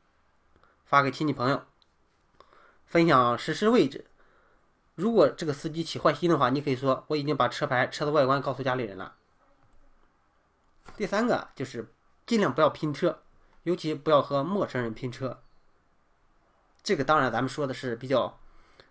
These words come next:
呃，夜晚或者说走的路比较长一点、陌生的路，尽量不要拼车。一般市区里来说的话，还相对安全一些。但是市区里如果是深夜的话，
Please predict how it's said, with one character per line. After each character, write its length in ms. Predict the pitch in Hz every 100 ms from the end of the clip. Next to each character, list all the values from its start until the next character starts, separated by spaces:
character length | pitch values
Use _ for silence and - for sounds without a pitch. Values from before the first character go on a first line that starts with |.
| -
呃， 460 | 131 123 117 117 -
夜 180 | 175 160
晚 340 | 120 107 110 -
或 140 | - 131
者 60 |
说 360 | 120 139 135 135 _
走 160 | - 117
的 100 | 143
路 80 | 139
比 100 | 143
较 140 | 131
长 320 | - - 160
一 20 |
点、 160 | 147 113
陌 140 | 151
生 120 | 135 170
的 80 |
路， 240 | 135 135 - _ -
尽 100 | 151
量 120 | 117
不 60 |
要 80 | 117
拼 220 | 113 131
车。 200 | 123 131 - -
一 80 | 175
般 140 | 175
市 200 | - 196
区 200 | - 254
里 200 | 165 - - _ _ _ _ -
来 140 | 123
说 160 | 147 143
的 100 | 123
话， 160 | 117
还 140 | - 127
相 220 | 143 139
对 80 | 135
安 180 | 170
全 160 | 156 110
一 40 |
些。 140 | 107 - - _ _ _ _
但 140 | 147 135
是 160 | 131
市 200 | - 160
区 140 | - 165
里 120 | 120
如 140 | 139
果 80 | 139
是 140 | -
深 260 | 123 180 202
夜 100 | 190
的 100 | 127
话， 240 | 98 -